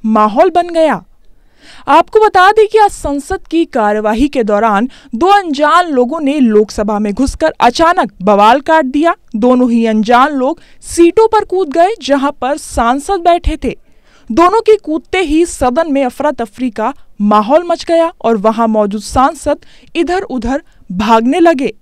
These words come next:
ये पूरा वाकया हुआ तो वहां मौजूद सुरक्षाकर्मी तुरंत एक्शन में आ गए और दोनों आरोपियों को हिरासत में ले लिया। इस पूरे मामले का वीडियो भी सामने आया है,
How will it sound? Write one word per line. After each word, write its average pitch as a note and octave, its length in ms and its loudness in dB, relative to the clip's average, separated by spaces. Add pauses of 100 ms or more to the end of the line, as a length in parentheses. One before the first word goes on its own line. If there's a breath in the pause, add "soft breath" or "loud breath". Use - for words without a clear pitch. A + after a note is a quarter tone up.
(600 loud breath)
ये F#4+ 140 4 (100)
पूरा F#4 220 2
वाकया C#4 500 -2
हुआ D4 360 0
तो F4 180 -4
वहां B3 320 0
मौजूद A3 340 -2
सुरक्षाकर्मी A#3+ 880 -2 (120)
तुरंत D#4 320 -2 (200)
एक्शन F4 440 -2
में E4+ 80 -2
आ D#4 120 -2
गए D4+ 240 -2 (280 loud breath)
और F#4+ 120 0
दोनों F#4+ 400 0
आरोपियों D#4+ 480 -2
को D4+ 280 -6 (200 soft breath)
हिरासत A3+ 560 0
में F4 120 -8
ले E4+ 160 -2
लिया। C#4+ 300 -2 (260)
इस G4 140 -4
पूरे A4 240 4
मामले C4+ 460 -2
का D#4 240 2
वीडियो A3+ 440 0
भी E4 120 0
सामने D#4+ 360 -4
आया D#4+ 200 -2
है, E4 180 -4